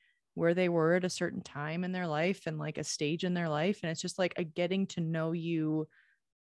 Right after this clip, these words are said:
piece. And I am so heartened by that also, because it makes me feel like, "Oh, like, this conversation is becoming more acceptable, or at least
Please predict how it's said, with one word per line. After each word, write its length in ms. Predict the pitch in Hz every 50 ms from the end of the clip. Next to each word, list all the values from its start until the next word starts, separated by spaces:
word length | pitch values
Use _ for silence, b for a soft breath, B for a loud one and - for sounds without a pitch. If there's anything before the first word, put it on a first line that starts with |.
| _
piece. 640 | - - - 196 190 214 339 - - - - - - b b b b b b b b -
And 520 | - 208 208 208 202 196 190 185 180 175 - - _ _ -
I 600 | 170 170 175 185 196 202 214 214 214 214 208 - -
am 140 | - 185 180
so 400 | - - - 208 196 196 185 180
heartened 500 | - - - 208 202 - 190 190 180 -
by 140 | - 165 165
that 320 | 170 170 160 160 156 160 - -
also, 480 | 170 202 269 262 - - 170 160 156 156
because 360 | 165 170 - - 180 165 170
it 160 | 165 - _ - - - -
makes 320 | 180 185 196 - - -
me 100 | 185 180
feel 320 | 175 - - 190 196 185
like, 260 | 180 165 160 165 - _ -
"Oh, 420 | - 190 190 175 151 143 - - - _ b b b b b b b b b -
like, 160 | 165 170 165 -
this 200 | 165 185 190 -
conversation 720 | - 202 202 196 180 180 - - 175 165 170 - - 160
is 160 | 151 151 147
becoming 760 | - - 165 - - - 180 175 170 160 156 151 151 151 147 - _ _ _ _ _ -
more 360 | 170 170 175 180 170 170 - -
acceptable, 760 | - - - - 170 165 - - 165 151 156 160 151 151 - -
or 200 | 156 160 160 156
at 120 | 151 -
least 440 | - 190 180 170 - - - -